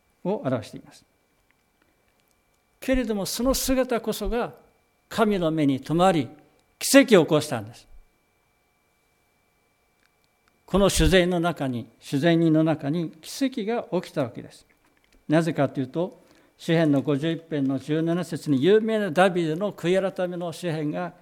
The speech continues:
出てきます。「神への生贄は砕かれた霊、砕かれた悔いた心。神よ、あなたは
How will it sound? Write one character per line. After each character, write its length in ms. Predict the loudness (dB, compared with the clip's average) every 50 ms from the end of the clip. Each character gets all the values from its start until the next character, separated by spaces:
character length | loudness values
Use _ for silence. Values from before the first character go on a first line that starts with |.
| _ _ _
出 100 | -4 -2
て 140 | -2 -2 -4
き 80 | -6
ま 140 | -10 -18 -20
す。 120 | -20 -20 _ _ _ _ _ _ _ _ _ _ _ _ _ _ _ _ _ _ _ _ _ _ _ _ _ _ _ _ _ _ _ _ _ _ _ _ _ _ _ _ _ _ _ _ _ _ _ _ _ _ _ _ _ _ _ _ _ _ _ _ _ _ _ _ _ _ _ _ _ _ _ _ _ _ _ _ _ _ _ _ _ _ _ _ _
「神 320 | -2 0 2 2 4 2
へ 100 | 2 2
の 120 | 0 -2 -4
生 280 | -6 -6 -2 2 2
贄 220 | 4 4 4 4 4
は 280 | 2 2 0 0 -4 -8 -6
砕 300 | -2 0 2 2 2 0
か 140 | 0 -2 0
れ 140 | 0 0 -2
た 200 | -2 -4 -4 -4
霊、 320 | -2 -2 -4 -4 -4 -6 -12 _ _ _ _ _
砕 280 | -6 -4 -2 -2 -2 -4
か 160 | -2 -2 -2
れ 120 | 0 -2 -4
た 260 | -4 -4 -6 -6 -6 -8 -14 -16
悔 140 | -6 -2 -2
い 80 | -2 -2
た 140 | -4 -8 -14
心。 500 | -14 -16 -18 -10 -8 -8 -8 -8 -10 -14 -18 _ _ _ _ _ _ _
神 320 | -4 0 4 4 6 4 4
よ、 160 | 2 0 -4 -4 -2
あ 80 | 0
な 140 | 0 0 0
た 140 | -2 -6 -6
は 260 | -6 -6 -6 -8 -10